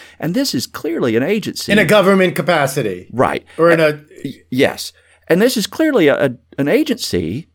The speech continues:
Speaker 1: that is discriminating based off religion. And, and I, I'm so tired of the First Amendment being freedom from anybody else's religion, when really all it is is freedom of my own.
Speaker 2: Yes. Yeah.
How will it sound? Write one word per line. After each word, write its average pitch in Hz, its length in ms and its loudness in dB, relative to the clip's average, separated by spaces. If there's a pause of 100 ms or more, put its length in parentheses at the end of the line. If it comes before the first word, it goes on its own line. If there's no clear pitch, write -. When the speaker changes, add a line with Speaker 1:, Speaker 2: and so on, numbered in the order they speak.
(120)
Speaker 1:
that 220 120 2
is 220 100 -2
discriminating 220 760 -2
based 156 280 -8
off 185 340 -6
religion. 277 580 -4 (200)
And, 147 300 0
and 139 120 0
I, 156 280 0 (540)
I'm 147 160 -2
so 202 200 -2
tired 147 320 -2
of 123 40 0
the 110 80 4
First 127 300 -2
Amendment 101 600 -2 (320)
being 107 280 2
freedom 117 320 -2
from 95 720 -2 (220)
anybody 120 480 2
else's 107 360 -2
religion, 80 560 -4
when 107 220 0
really 151 300 4
all 98 200 2
it 92 80 -2
is 92 220 -2
is 82 140 -10
freedom 98 400 -6
of 95 320 -4
my 90 280 -6
own. 78 380 -10 (720)
Speaker 2:
Yes. - 580 0 (160)
Yeah. 123 140 0